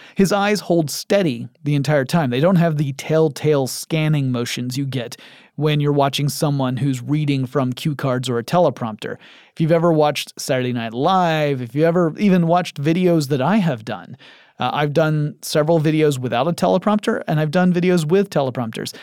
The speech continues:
And if you watch my eyes, you can tell which one you're seeing, because you can see that I'm actually reading something on the teleprompter one. So I get really sensitive to this kind of thing. I notice it pretty quickly. I think most people do, but it jumps out at me.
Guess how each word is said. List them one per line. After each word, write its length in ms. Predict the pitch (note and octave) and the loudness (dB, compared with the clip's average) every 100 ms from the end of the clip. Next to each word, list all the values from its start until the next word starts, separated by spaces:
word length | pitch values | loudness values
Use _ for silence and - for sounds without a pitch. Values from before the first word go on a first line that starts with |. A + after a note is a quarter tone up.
| - | -12
And 80 | - | -6
if 60 | C3+ | -2
you 80 | D3+ | 2
watch 280 | E3+ G#3+ | 2 2
my 120 | A#3 B3 | 0 2
eyes, 360 | E4 G#3 F#3+ - - | 2 0 0 -6 -6
you 80 | E3+ | -2
can 140 | D#3 | 0
tell 260 | C3 F3 G3 | 2 2 4
which 220 | F#3+ F3 | 2 2
one 180 | E3+ E3 | 0 2
you're 120 | E3 | 2
seeing, 420 | C#3+ C#3 A2 - - _ | 0 -4 -6 -12 -18 _
because 460 | D#3+ D#3+ D3 D#3 C3+ | 0 2 4 2 2
you 80 | D#3 | 0
can 180 | E3 | 0
see 440 | D3+ - - F3+ F#3+ | -2 -4 -2 0 2
that 180 | E3+ D3 | 2 2
I'm 220 | C#3+ C#3+ | 2 0
actually 320 | C3+ - C#3 | -2 -2 -2
reading 400 | C3 E3 D3+ C#3 | 0 2 2 0
something 400 | C3+ B2 A#2+ A#2+ | -2 -4 -4 -6
on 80 | A#2+ | -6
the 80 | A#2 | -2
teleprompter 560 | F#3+ F#3 C3 G#2+ G#2+ | 0 0 0 -6 -6
one. 160 | G#2 F2 | -10 -6
So 140 | - | 0
I 100 | F3 | 0
get 160 | G3+ - | 0 0
really 240 | G#3+ F#3 | 2 2
sensitive 460 | E3+ G#3+ A3 D3+ B2 | 0 -4 -4 -4 -6
to 60 | |
this 140 | A#2+ A2 | -6 -8
kind 160 | C3+ | -6
of 80 | A#2 | -6
thing. 160 | A#2+ A2+ | -6 -4
I 60 | |
notice 420 | C#3+ E3+ F3 D#3+ D3 | 0 2 2 0 -4
it 220 | - _ | -8 _
pretty 340 | - A3+ E3+ | -4 0 0
quickly. 420 | C3+ F3+ - A2+ | 0 -2 -4 -6
I 40 | B2 | -6
think 160 | B3 | -4
most 260 | A#3+ C3+ C3 | -2 -2 -2
people 240 | C3 B2+ | -8 -10
do, 400 | A2+ A#2 B2+ G2+ - - - _ _ _ | -12 -6 -6 -6 -14 -20 -20 _ _ _
but 140 | D#3+ | 0
it 160 | D#3+ D#3 | 0 0
jumps 440 | B2 D#3 E3+ C#3 | 0 0 0 -2
out 140 | - A#2 | -6 -8
at 100 | A#2 | -6
me. 280 | C3+ A#2+ | -6 -6